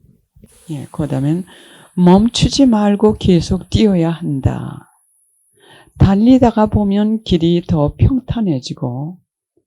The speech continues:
계속 달리다 보면 도달해야 하는 지점이 나타난다.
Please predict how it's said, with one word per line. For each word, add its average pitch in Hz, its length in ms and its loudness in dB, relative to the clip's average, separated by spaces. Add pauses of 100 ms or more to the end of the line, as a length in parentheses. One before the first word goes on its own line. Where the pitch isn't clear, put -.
(520)
계속 247 640 4
달리다 190 520 0
보면 180 580 0 (260)
도달해야 160 720 0
하는 160 340 -2
지점이 180 580 -2
나타난다. 135 1040 -8